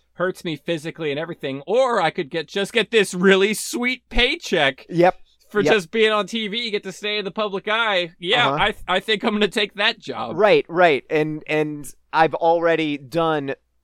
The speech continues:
Speaker 2: most of the hard part about the job, doing my, the job that I've been doing for however many years, however many decades, really. Jeez.
Speaker 1: Yeah.
Speaker 2: I, <laughs> you know, I, it's, it's, it's, it's kinda, it's kinda funny. I'll, I'll be interested to see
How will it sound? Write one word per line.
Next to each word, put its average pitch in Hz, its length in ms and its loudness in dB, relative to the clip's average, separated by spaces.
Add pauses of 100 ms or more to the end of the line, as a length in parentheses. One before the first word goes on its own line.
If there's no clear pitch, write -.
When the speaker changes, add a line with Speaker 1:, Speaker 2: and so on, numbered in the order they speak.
(120)
Speaker 2:
most 165 320 -4
of 139 120 -14
the 135 80 2
hard 156 340 -2
part 135 220 -4
about 131 240 -2
the 139 60 -12
job, 123 520 -2
doing 139 300 -8
my, 135 180 0
the 135 180 -8
job 135 340 0
that 131 120 -2
I've 127 260 0
been 131 220 -8
doing 131 460 -6
for 120 280 -8
however 120 400 -6
many 113 240 -14
years, 104 540 -18
however 120 300 -8
many 113 200 -14 (140)
decades, 98 720 -12
really. 107 540 -14 (120)
Jeez. 117 480 -16
Speaker 1:
Yeah. 117 240 -16 (800)
Speaker 2:
I, 143 160 -6 (400)
<laughs> 403 340 -12
you 214 140 6
know, 175 220 6
I, 185 160 6
it's, 180 360 2
it's, 170 400 0 (1300)
it's, 180 220 -2
it's 185 240 -2
kinda, 190 300 0
it's 170 240 0
kinda 180 240 -4
funny. 151 320 -6
I'll, 143 240 2
I'll 160 100 2
be 156 160 -2
interested 180 500 -10
to 143 140 -10
see 139 580 -6